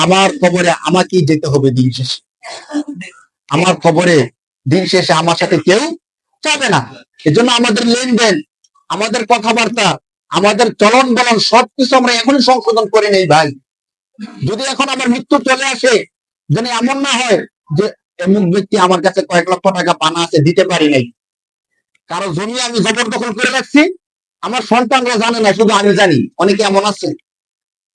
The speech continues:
জমির পেঁয়াজ গোছ সন্তানদেরকে বলে নাই, শুধু তার কাছেই জানা আছে। হয়তো মনে মনে নিয়ত করছে যে মরার আগে আমি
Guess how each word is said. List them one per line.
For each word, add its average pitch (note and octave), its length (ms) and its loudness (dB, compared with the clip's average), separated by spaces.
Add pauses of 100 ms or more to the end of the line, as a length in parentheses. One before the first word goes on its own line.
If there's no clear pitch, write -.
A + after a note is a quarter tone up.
জমির G3+ 420 -4
পেঁয়াজ G#3+ 240 0 (100)
গোছ C#4 200 0 (640)
সন্তানদেরকে G3+ 640 2
বলে G3+ 140 0
নাই, F3+ 200 2
শুধু F#3 120 0 (100)
তার E3 140 0
কাছেই F#3 320 -2
জানা F3 220 -4
আছে। - 140 -14 (640)
হয়তো G#3 220 -8
মনে C4+ 220 -8
মনে C4+ 180 -8
নিয়ত C4 260 -4
করছে A3+ 220 -2 (100)
যে G#3 140 4
মরার A3 320 0
আগে A#3+ 200 0 (460)
আমি G#3 180 -2